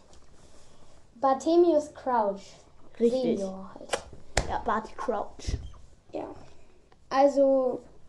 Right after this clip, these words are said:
Speaker 1: ich krieg jetzt noch kein Kuchenstück, weil das sind ja nur so bestimmte Felder. Aber ich darf nochmal würfeln.
Speaker 2: Ja.
Speaker 1: Eine zwei. Also ich kann auf nochmal würfeln oder auf Orange. Ich mach nochmal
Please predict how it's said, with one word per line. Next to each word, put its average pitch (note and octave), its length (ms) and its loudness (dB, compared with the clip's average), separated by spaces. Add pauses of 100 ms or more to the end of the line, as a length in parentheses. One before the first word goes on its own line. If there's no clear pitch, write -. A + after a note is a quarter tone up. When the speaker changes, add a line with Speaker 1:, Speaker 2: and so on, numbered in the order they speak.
(320)
Speaker 1:
ich C4+ 200 -2
krieg D4+ 200 6
jetzt B3 200 0
noch A#3 180 -2
kein C#4+ 280 4
Kuchenstück, D#4 540 4
weil A#3+ 160 2
das A3+ 100 -10
sind A#3 140 -6
ja A3 100 4
nur G#3+ 140 -2
so G#3+ 100 -16
bestimmte G#3 380 -8
Felder. - 300 -6
Aber A#3+ 120 2
ich C#4 80 2
darf D4 180 6
nochmal G3+ 360 -4
würfeln. - 320 -8 (600)
Speaker 2:
Ja. G#3 160 -4 (2250)
Speaker 1:
Eine C#4 260 2
zwei. - 260 -8 (640)
Also C#4+ 200 4
ich C#4+ 140 0
kann D#4 160 4
auf C#4 160 0
nochmal D#4 500 6
würfeln F4 460 4
oder C#4 280 2
auf B3+ 200 -4
Orange. A3+ 480 -6 (1160)
Ich - 140 -8
mach G3+ 160 -6
nochmal G3+ 360 -4